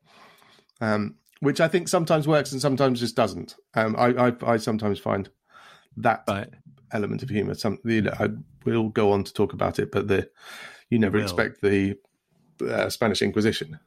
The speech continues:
Speaker 1: Um,
Speaker 2: You know, well, our first, indeed, our first show, I would,
Speaker 1: <laughs>
Speaker 2: I'd say, is the epitome of absurdity.
Speaker 1: Exactly. Yeah.
Speaker 2: So, yes. Okay.
Speaker 1: Good.
Speaker 2: Any more?
Speaker 1: Uh, no,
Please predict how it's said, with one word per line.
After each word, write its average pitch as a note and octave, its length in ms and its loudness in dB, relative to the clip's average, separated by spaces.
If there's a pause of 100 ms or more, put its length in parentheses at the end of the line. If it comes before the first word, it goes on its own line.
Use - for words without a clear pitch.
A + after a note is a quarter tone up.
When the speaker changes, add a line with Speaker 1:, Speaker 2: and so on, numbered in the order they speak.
(280)
Speaker 1:
Um, F2+ 300 0 (240)
Speaker 2:
You B2 160 -2
know, C3+ 280 -2
well, F3 360 0
our D#3 180 2
first, F3 460 0
indeed, C3 480 0
our B2 200 0
first C#3+ 380 -2
show, A2+ 380 0
I A#2 100 2
would, A2+ 200 -2
Speaker 1:
<laughs> C3 140 -2
Speaker 2:
I'd A#2+ 140 -4
say, G#2 400 -6 (340)
is A2+ 400 -4
the G#2 440 -2 (320)
epitome G2+ 800 -6
of G2 520 -6 (800)
absurdity. G2 760 -6 (180)
Speaker 1:
Exactly. G2+ 480 -4 (180)
Yeah. C#3 140 2
Speaker 2:
So, F#2 280 -2 (120)
yes. F#2+ 160 -8 (680)
Okay. C#3+ 200 -8 (360)
Speaker 1:
Good. C#3 260 2 (400)
Speaker 2:
Any D3 160 0
more? F#3+ 280 0 (600)
Speaker 1:
Uh, D#3 180 6
no, E3 240 4